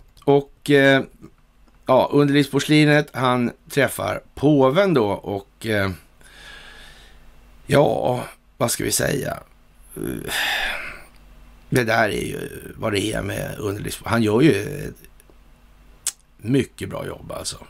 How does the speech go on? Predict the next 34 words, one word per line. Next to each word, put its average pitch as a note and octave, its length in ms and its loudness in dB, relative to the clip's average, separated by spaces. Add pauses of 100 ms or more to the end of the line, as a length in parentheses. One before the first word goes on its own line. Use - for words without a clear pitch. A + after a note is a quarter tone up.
(200)
Ingen F#2 300 0
kan G2+ 160 -6
missa - 260 -6
det - 60 -8
här. - 160 -10 (260)
Och - 360 -4
det B2+ 320 6
är B2 40 4
ju A2 460 2
till A2 240 0
och G2+ 60 -6
med G#2 340 0 (340)
så G#2 340 0
att, - 500 -4
vad G2+ 80 0
heter G#2+ 240 -2
den G2 100 0
här G2 80 0
Chuck? - 680 -2 (1700)
Ja, - 260 0 (760)
på, A2 340 -2
är A2 100 0
han G#2 120 -2
på - 180 -4
C - 200 -4
N - 80 -4
N A1 140 -4
eller - 200 -6
C-, - 140 -8 (580)
M G#2 200 -4
S G2 100 -6
N G#2+ 100 -4
B G2+ 80 -6
C? F#2 260 -2